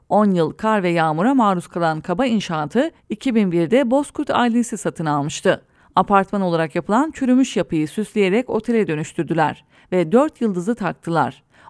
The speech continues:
Oysa bina dere kumu ve çakılıyla yapılmıştı. Enkaza dönüştüğünde beton elde dağılıyordu. Sosyal medyadaki tepkiler üzerine İsyas Otel'in sahibi ve yöneticisi üç kişi tutuklandı.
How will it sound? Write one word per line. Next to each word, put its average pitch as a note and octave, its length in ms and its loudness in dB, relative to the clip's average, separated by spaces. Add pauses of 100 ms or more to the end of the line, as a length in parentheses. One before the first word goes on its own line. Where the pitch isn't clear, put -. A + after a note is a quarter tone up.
Oysa G#3+ 400 2
bina F#3 460 2
dere G#3 300 2
kumu A3+ 380 -2
ve B3+ 100 2
çakılıyla A#3 520 -2
yapılmıştı. D#3+ 680 -2 (340)
Enkaza F3 600 0
dönüştüğünde G#3 720 0 (140)
beton G#3 500 2
elde F#3+ 340 0
dağılıyordu. E3 720 0 (260)
Sosyal C#4+ 460 0
medyadaki G#3+ 500 0
tepkiler F#3 540 0
üzerine G3 540 0
İsyas C#4 500 -2
Otel'in G#3+ 420 0
sahibi F#3+ 680 -2
ve F#3+ 160 2
yöneticisi F#3+ 680 -2
üç - 240 -4
kişi A#3 280 -4
tutuklandı. E3 760 -4